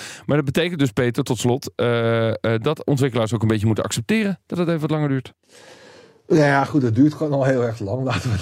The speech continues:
Speaker 2: <laughs> laten we dan, eh, nou, ik zou zeggen, accepteer dat niet.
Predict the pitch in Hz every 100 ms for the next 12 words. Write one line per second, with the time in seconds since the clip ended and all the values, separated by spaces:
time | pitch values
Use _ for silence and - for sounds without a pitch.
0 | - - 110 127 117 135 131 127 117 113
1 | 131 120 131 127 131 117 120 113 131 113
2 | 95 113 139 196 -